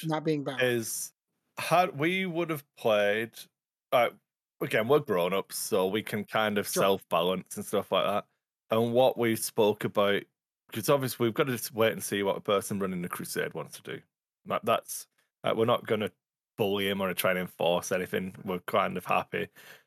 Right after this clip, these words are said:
Speaker 2: But between ourselves, we're like, "Well, I don't really wanna handicap you by giving you less points, so a correct thing is probably give me, like, the other players more."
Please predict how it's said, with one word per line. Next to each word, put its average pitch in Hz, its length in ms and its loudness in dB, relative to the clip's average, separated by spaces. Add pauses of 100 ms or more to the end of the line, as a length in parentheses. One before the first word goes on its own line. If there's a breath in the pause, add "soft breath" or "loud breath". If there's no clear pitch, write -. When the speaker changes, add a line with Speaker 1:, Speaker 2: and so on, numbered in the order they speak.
(120)
Speaker 2:
But 104 220 4
between 127 400 0
ourselves, 104 640 2
we're 107 60 -6
like, 107 200 4
"Well, 117 480 4 (600)
I 123 40 -2
don't 147 180 4
really 160 160 4
wanna 135 400 4 (100)
handicap 113 800 -2
you 113 100 0
by 101 140 0
giving 95 200 -4
you 90 140 -2
less 87 280 -2
points, 113 440 0
so 101 160 0
a 92 60 0
correct 101 460 2
thing 101 220 -2
is 90 80 -8
probably 92 240 0
give 90 340 -6
me, 92 460 -4 (440)
like, 95 260 -2
the 104 220 -4
other 104 200 2
players 95 480 2
more." 101 600 2